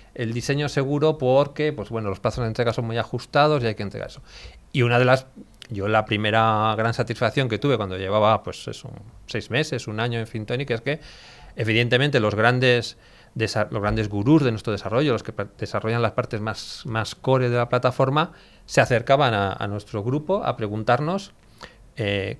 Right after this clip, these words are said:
cómo hacer las cosas, ¿no? Si es lo que estaban pensando ellos era suficientemente seguro o si una, una funcionalidad que iban a, a introducir era cómo se podía enfocar para que fuese más segura. Y eso nos, nos lleva al diseño. Luego, claro, en la parte de desarrollo yo intento,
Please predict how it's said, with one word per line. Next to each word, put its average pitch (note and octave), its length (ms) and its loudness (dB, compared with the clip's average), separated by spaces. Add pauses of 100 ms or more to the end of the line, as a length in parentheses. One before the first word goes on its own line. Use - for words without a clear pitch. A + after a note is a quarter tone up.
cómo D3+ 200 4
hacer A#2+ 300 0
las G2+ 220 -4
cosas, - 360 -12
¿no? B2+ 100 -6
Si C3 100 -4
es A2 120 -4
lo A2 100 -4
que A#2 60 -6
estaban C3 280 0
pensando C3 560 0
ellos C3 300 0
era B2 180 0
suficientemente A#2+ 720 -6
seguro E3 480 2 (320)
o C#3 120 0
si E3+ 280 4
una, C#3 480 2 (220)
una C#3+ 200 2
funcionalidad C3+ 600 2
que B2 100 0
iban B2 160 2
a, A#2+ 220 0
a B2 60 -2
introducir B2+ 720 0
era B2 380 2 (340)
cómo B2+ 180 2
se B2+ 120 0
podía A#2+ 160 2
enfocar B2+ 300 0
para A#2 100 -2
que G#2 60 -8
fuese A2 200 -8
más G2+ 160 -8
segura. - 340 -12
Y G#2+ 60 -6
eso C3+ 180 -2
nos, B2+ 220 -4 (320)
nos G#2+ 100 -4
lleva A#2 180 4
al G2 180 0
diseño. F#2+ 480 -6 (600)
Luego, B2+ 220 6
claro, C#3 200 6
en G#2+ 40 4
la G2 100 2
parte A#2 300 2
de B2+ 180 2
desarrollo B2+ 520 0
yo B2 80 0
intento, A#2+ 560 -2